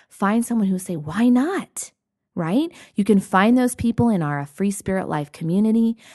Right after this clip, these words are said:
You can find them if you want to join my monthly membership, the Live Freely Circle. You can find them in your own life. Just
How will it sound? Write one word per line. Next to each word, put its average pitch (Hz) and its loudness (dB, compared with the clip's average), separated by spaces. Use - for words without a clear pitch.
You 185 -2
can 170 -6
find 190 -2
them 214 0
if - -6
you 170 -4
want 160 -4
to 156 -4
join 160 -4
my 147 -4
monthly 147 -6
membership, 190 -4
the 156 -10
Live 151 -6
Freely 147 -6
Circle. 220 -6
You 196 -2
can 175 -2
find 175 0
them 170 2
in 160 0
your 147 -2
own 147 -2
life. 127 -6
Just - -14